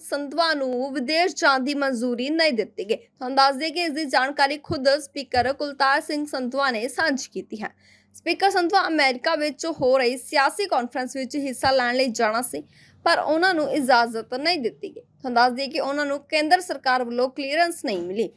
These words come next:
ਸਪੀਕਰ ਕੁਲਤਾਰ ਸਿੰਘ ਸੰਧਵਾ ਦਾ ਕਹਿਣਾ ਹੈ ਕਿ ਇਹ ਕੋਈ, ਅ, ਸੈਂਟਰ ਗੌਰਮੈਂਟ ਦੀਆਂ ਕੋਈ ਸਿਆਸੀ ਨੀਤੀਆਂ ਹੋ ਸਕਦੀਆਂ ਨੇ, ਇਹਨਾਂ ਦਾ ਕੋਈ ਏਜੰਡਾ ਹੋ ਸਕਦਾ ਹੈ ਕਿ ਪਹਿਲਾਂ ਮੁੱਖ ਮੰਤਰੀ ਭਗਵੰਤ ਸਿੰਘ ਮਾਨ ਨੂੰ ਵਿਦੇਸ਼ ਜਾਣ ਦੀ ਜਿਹੜੀ ਹੈ ਇਜਾਜ਼ਤ ਨਹੀਂ ਦਿੱਤੀ ਗਈ, ਹੁਣ ਇਸ ਤੋਂ ਬਾਅਦ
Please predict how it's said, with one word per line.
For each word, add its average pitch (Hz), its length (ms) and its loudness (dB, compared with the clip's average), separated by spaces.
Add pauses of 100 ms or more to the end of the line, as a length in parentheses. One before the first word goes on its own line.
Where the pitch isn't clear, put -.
(180)
ਸਪੀਕਰ 349 380 -2
ਕੁਲਤਾਰ 349 340 4
ਸਿੰਘ 370 160 -2
ਸੰਧਵਾ 330 340 -2
ਦਾ 359 100 0
ਕਹਿਣਾ 311 340 0
ਹੈ 339 60 -2
ਕਿ 339 120 -6
ਇਹ 285 320 0
ਕੋਈ, 277 560 -4
ਅ, - 560 -2
ਸੈਂਟਰ 311 380 0
ਗੌਰਮੈਂਟ 311 380 4
ਦੀਆਂ 311 260 -2
ਕੋਈ 302 240 -4
ਸਿਆਸੀ 294 480 -2
ਨੀਤੀਆਂ 302 460 -2
ਹੋ 277 100 0
ਸਕਦੀਆਂ 277 380 -4
ਨੇ, 294 100 2
ਇਹਨਾਂ 285 160 0
ਦਾ 302 100 2
ਕੋਈ 294 180 0
ਏਜੰਡਾ 262 440 2
ਹੋ 277 120 -2
ਸਕਦਾ 262 340 -4
ਹੈ 269 60 0
ਕਿ 294 160 -4
ਪਹਿਲਾਂ 285 500 0
ਮੁੱਖ 285 200 0
ਮੰਤਰੀ 277 280 -4
ਭਗਵੰਤ 277 300 -2
ਸਿੰਘ 294 200 -2
ਮਾਨ 262 260 2
ਨੂੰ 277 340 -2
ਵਿਦੇਸ਼ 269 320 0
ਜਾਣ 254 200 0
ਦੀ 254 200 -4
ਜਿਹੜੀ 269 280 0
ਹੈ 269 100 2
ਇਜਾਜ਼ਤ 240 540 0
ਨਹੀਂ 262 180 -4
ਦਿੱਤੀ 262 320 -6
ਗਈ, 269 120 -2
ਹੁਣ 262 180 -2
ਇਸ 254 100 -4
ਤੋਂ 269 180 0
ਬਾਅਦ 233 340 2